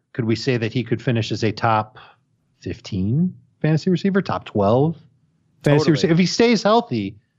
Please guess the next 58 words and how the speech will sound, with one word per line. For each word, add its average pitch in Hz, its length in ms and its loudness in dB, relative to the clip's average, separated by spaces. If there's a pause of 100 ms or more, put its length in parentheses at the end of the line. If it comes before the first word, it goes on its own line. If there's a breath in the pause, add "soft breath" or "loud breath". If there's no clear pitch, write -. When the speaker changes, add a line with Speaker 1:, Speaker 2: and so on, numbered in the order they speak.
(200)
Speaker 1:
on 135 200 0
the 127 80 -2
consistency 139 840 -4
rate 127 260 0
that 110 100 -4
he 113 60 2
had 117 240 2
last 120 320 0
year, 104 360 0 (600)
he'd 127 160 -2
be 135 100 4
on 123 180 2
fire. 120 540 -2
Speaker 2:
Yeah, 156 160 -2
he'd 143 120 -2
be 139 100 0
a 127 40 -2
top 135 240 -2
Speaker 1:
I, 123 100 -2
Speaker 2:
five 135 180 4
Speaker 1:
I - 20 2
think 131 160 0
Speaker 2:
receiver. 113 320 -4
Speaker 1:
he'd, 131 40 -2 (100)
he'd 110 100 -14 (200)
cakewalk 107 500 -4
his 98 160 -8
way 92 180 -2
to 85 140 -4
the 87 100 -8
top - 280 -6
twelve. - 360 -10 (640 soft breath)
Speaker 2:
And, 170 320 -2
yeah, 147 220 0
t-, - 380 -14
to 143 160 -6 (180)
Jamie's 147 320 -4
point, 147 220 -6
going 139 180 -4
back 135 220 -2
to 135 160 -6
two 139 120 -10
thousand 123 300 -4
seventeen, 131 520 -6
he 135 100 -6
was 120 180 -6
f-, - 260 -20
uh, 123 220 -4
third 160 340 0
in 135 60 -8
the 135 120 -4
N 127 80 -2
F 123 120 -4
L 123 180 0
in 113 80 -8
red 113 220 -4
zone 107 200 -8
targets. 90 560 -12